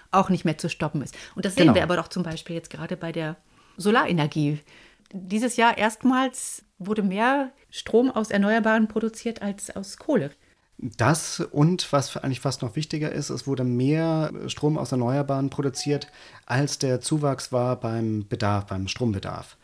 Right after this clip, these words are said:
Speaker 2: Das heißt, der wachsende Strombedarf konnte kompensiert werden durch die Erneuerbaren, durch das Wachstum, was bedeutet, dass ja noch mehr übrig blieb und die Fossilen für die Stromproduktion ein Stück weit zurückgefahren werden konnten.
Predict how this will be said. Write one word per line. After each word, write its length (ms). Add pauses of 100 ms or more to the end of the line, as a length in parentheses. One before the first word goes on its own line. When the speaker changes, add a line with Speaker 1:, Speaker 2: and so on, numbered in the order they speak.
(260)
Speaker 2:
Das 140
heißt, 340 (160)
der 100
wachsende 280
Strombedarf 560
konnte 260
kompensiert 640
werden 480
durch 220
die 280
Erneuerbaren, 680
durch 140
das 180
Wachstum, 420 (380)
was 160
bedeutet, 480
dass 200 (120)
ja 140
noch 140
mehr 240
übrig 280
blieb 260 (320)
und 300
die 100
Fossilen 920
für 140
die 80
Stromproduktion 920 (160)
ein 60
Stück 240
weit 120
zurückgefahren 580
werden 220
konnten. 380